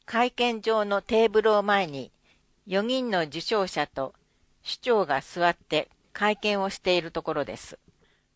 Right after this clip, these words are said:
市長の隣には、ツルゴンがいて花を添えています。そして、受賞者四人が肩からたすきをかけて、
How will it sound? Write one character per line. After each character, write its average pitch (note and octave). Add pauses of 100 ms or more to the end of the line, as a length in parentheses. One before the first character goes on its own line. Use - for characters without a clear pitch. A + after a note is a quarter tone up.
(440)
市 -
長 C4
の F#3+
隣 D#3+
に E3
は、 B2+ (360)
ツ -
ル A3+
ゴ E3
ン D3
が C3
い C3
て - (160)
花 F3+
を F3
添 C#3
え C3
て -
い B2
ま G#2+
す。 - (1500)
そ G3
し -
て、 G3+ (360)
受 F3
賞 A#3+
者 F3+
四 D3+
人 F3
が C3+ (400)
肩 -
か D#3
ら C#3
た -
す -
き A3+
を F#3
か D3+
け C3
て、 -